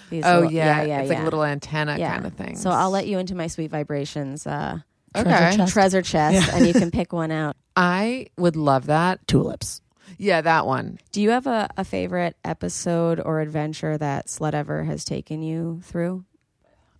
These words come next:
Speaker 2: I love the Pussy Power one. The, also the one about bisexual men.
Speaker 1: Mm.
Speaker 2: It was just, a lot of the episodes are about stuff that's sort of, like, not obvious, but it's, like, bigger, crazy. You know, it's like,
Speaker 1: Yeah.
Speaker 2: "Oh, let's go meet
Speaker 3: Yeah.
Speaker 2: people who dress up as horses to fuck,"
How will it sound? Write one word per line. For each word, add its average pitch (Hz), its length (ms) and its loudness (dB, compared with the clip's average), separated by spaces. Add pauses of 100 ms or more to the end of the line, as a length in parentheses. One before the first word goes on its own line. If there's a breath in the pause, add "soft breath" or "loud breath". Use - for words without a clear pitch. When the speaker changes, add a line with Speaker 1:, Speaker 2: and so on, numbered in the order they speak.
(100)
Speaker 2:
I 190 120 -2
love 214 140 0
the 277 80 -4
Pussy 196 260 -2
Power 147 300 2
one. 139 320 0 (420 loud breath)
The, - 80 -10
also 190 300 4
the 214 120 2
one 190 440 0 (140)
about 151 240 2
bisexual 139 580 -2
men. 131 380 -2 (100)
Speaker 1:
Mm. 220 840 -2
Speaker 2:
It 175 160 6
was 190 240 4
just, 240 540 -2 (840 loud breath)
a 208 60 4
lot 202 200 6
of 262 60 -2
the 302 120 4
episodes 190 380 2
are 170 40 6
about 147 200 2
stuff 139 180 -4
that's 135 160 -8
sort 135 140 -2
of, 127 100 -8
like, 123 300 -4 (200)
not 208 260 2 (100)
obvious, 170 500 0
but 160 100 2
it's, 151 120 -2
like, 143 160 0 (120)
bigger, 139 320 0
crazy. 175 440 2
You 147 140 -4
know, 170 80 4
it's 165 120 0
like, 170 100 2
Speaker 1:
Yeah. 220 140 6
Speaker 2:
"Oh, 214 40 6
let's 208 200 4
go 247 120 2
meet 226 120 0
Speaker 3:
Yeah. - 100 2
Speaker 2:
people 220 200 -2
who 214 80 0
dress 196 220 2
up 190 80 0
as 180 80 -2
horses 196 460 2
to 151 100 0
fuck," - 280 0